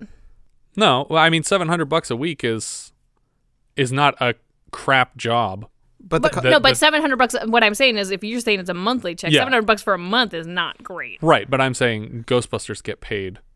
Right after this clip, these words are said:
Speaker 1: you know, maybe double that, and Ghostbusters are all supposed to be, like, metaphysical <laughs> doctors that are
Speaker 2: Well, they're, they're also the Ghostbusters.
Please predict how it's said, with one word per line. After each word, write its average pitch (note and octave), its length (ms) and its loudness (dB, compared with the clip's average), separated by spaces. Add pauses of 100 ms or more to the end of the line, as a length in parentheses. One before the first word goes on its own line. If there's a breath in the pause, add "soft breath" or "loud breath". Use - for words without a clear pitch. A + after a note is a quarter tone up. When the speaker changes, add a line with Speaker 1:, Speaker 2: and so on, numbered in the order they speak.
Speaker 1:
you A2 100 -10
know, F#2 240 -12
maybe A#2 560 -4
double A#2+ 260 -4
that, C3 240 -6 (380)
and A2+ 240 -6
Ghostbusters A2+ 520 -4
are G#2+ 240 -8 (340 soft breath)
all A#2 120 -2
supposed - 240 -8
to A#2+ 60 -10
be, A2+ 100 -4
like, G#2+ 280 -8 (420)
metaphysical B2 680 -2
<laughs> - 0 -
doctors - 840 -4
that F3+ 100 -2
are - 200 -10 (540 loud breath)
Speaker 2:
Well, F3+ 360 0
they're, E3 200 2
they're D#3+ 200 6
also D3 400 4
the B2+ 100 -8
Ghostbusters. B2+ 760 -6